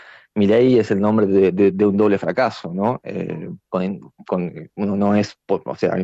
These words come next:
uno le encanta la política, se lo, lo apasiona, pero no, no, no trabaja de político, trabaja de docente, <laughs> aca-, académico, investigador y demás, pero es indiscutible que el gobierno de Alberto Fernández y de la, y de la, también de Cristina, porque fue un, una coalición, un frente, etcétera, fracasó.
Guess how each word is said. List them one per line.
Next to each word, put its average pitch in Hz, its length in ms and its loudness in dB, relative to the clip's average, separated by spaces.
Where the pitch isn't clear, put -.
uno 101 200 -4
le 95 40 -2
encanta 98 280 -2
la 92 80 2
política, 113 440 2
se 90 140 -4
lo, 92 120 0
lo 92 60 2
apasiona, 104 380 -2
pero 90 140 -4
no, 90 200 -2
no, 92 200 -4
no 92 120 -2
trabaja 95 320 0
de 92 80 0
político, 120 420 2
trabaja 92 320 -2
de 90 60 0
docente, 120 580 -2
<laughs> - 40 -8
aca-, 95 260 -6
académico, 101 520 2
investigador 101 400 2
y 101 60 6
demás, 123 300 2
pero 98 180 2
es 110 260 -2
indiscutible 104 600 2
que 98 100 4
el 98 60 4
gobierno 104 420 4
de 98 60 4
Alberto 101 240 2
Fernández 113 640 0
y 107 120 0
de 92 40 2
la, 92 160 2
y 107 80 0
de 98 80 2
la, 85 100 2
también 101 380 -2
de 104 80 2
Cristina, 110 400 2
porque 90 240 -2
fue 95 120 -6
un, 87 260 -6
una 90 180 -6
coalición, 104 540 0
un 92 100 -4
frente, 101 300 -2
etcétera, 123 260 -2
fracasó. 92 580 -4